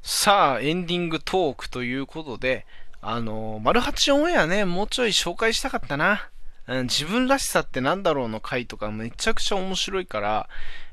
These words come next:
皆さん、あのー、聞いてください。まあ、多分みんな知ってるだろうけどもね。うん。そんな感じで、ちょっ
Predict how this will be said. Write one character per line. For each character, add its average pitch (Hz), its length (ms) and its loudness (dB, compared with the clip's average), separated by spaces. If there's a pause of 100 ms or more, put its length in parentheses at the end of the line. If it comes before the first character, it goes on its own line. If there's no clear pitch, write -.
皆 135 180 2
さ 104 200 -2
ん、 - 20 -2
あ 95 80 -4
の 98 460 -8
ー、 - 20 -20
聞 - 180 -6
い - 40 -2
て 123 100 -6
く 123 100 -6
だ 117 120 -8
さ 123 220 2
い。 - 200 -4 (720)
ま 127 400 2
あ、 - 40 -14 (520)
多 151 160 4
分 107 340 -8
み 123 100 -2
ん 151 100 0
な 151 80 0
知 - 180 0
っ - 80 -10
て 160 100 -2
る 165 140 -4
だ 104 120 0
ろ 170 120 2
う 208 60 -2
け 123 160 -4
ど 90 100 -8
も - 140 -6
ね。 196 280 -2 (160)
う - 80 -8
ん。 110 360 -6 (680)
そ - 160 -10
ん 123 120 -4
な 127 100 -4
感 123 240 -4
じ 127 120 -6
で、 131 100 -6
ち - 100 -4
ょ 349 60 -2
っ 349 60 -6